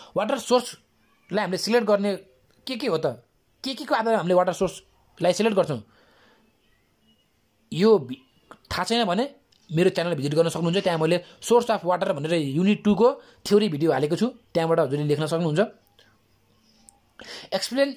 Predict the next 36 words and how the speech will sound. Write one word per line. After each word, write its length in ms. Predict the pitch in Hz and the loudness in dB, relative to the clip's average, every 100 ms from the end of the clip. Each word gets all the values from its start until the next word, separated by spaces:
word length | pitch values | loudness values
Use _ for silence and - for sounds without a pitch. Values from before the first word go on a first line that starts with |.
| 240 | 0
in 120 | 247 | 0
filtration 480 | 214 208 214 220 226 | 2 0 2 0 0
galleries 440 | 196 185 180 233 - _ _ _ _ - | 2 2 0 -2 -8 _ _ _ _ -6
how 200 | - 220 | -2 -2
can 340 | 277 269 285 208 | 0 -2 0 0
we 140 | 220 220 | 0 2
conserve 520 | - 214 208 240 220 - _ _ _ _ _ | 0 2 4 2 0 -12 _ _ _ _ _
and 360 | 175 196 190 165 - | -6 -4 -6 -10 0
preserve 380 | 214 202 220 170 | 2 4 4 4
the 80 | 180 180 | 4 4
source 320 | - 202 196 - _ _ _ _ _ _ | 4 2 2 -8 _ _ _ _ _ _
भनेको 120 | 131 | -4
छ। 120 | 120 107 _ _ | -4 -8 _ _
भनेपछि 220 | 131 123 240 - - - _ _ | -6 -2 -2 -4 -20 -20 _ _
यो 100 | 190 | 2
त 40 | 214 | 4
माथिको 440 | 208 190 214 202 123 | 2 -2 0 0 2
भइहाल्यो। 280 | 190 180 123 - 175 | 0 0 -2 -4 -6
ए, 160 | - 190 | -2 0
इन्फिल्ट्रेसन 480 | 202 214 202 214 208 | 2 2 2 2 2
ग्यारेजको 340 | 196 196 196 | 4 2 2
बारेमा 200 | 185 185 | 2 2
नि 80 | 214 | 2
मैले 160 | 196 190 | 2 2
YouTube 200 | 185 190 | 0 0
च्यानलमा 240 | 185 185 | 0 0
हालिसकेको 440 | 131 151 202 196 196 | -2 -2 -2 -2 -2
छु, 100 | 269 - _ _ | -4 -10 _ _
त्यहाँबाट 200 | 170 170 156 | 0 2 2
हजुरले 180 | 165 | 2
पढ्न 200 | 165 170 175 | 0 0 0
सक्नुहुन्छ। 300 | 180 170 208 262 - - - - _ _ _ _ _ _ | 0 2 2 0 -8 -20 -20 -20 _ _ _ _ _ _
How 140 | 156 208 | -2 0
can 240 | 262 262 | 0 0
we 140 | 220 220 214 | 0 0 0
conserve 400 | 208 202 220 | -2 2 2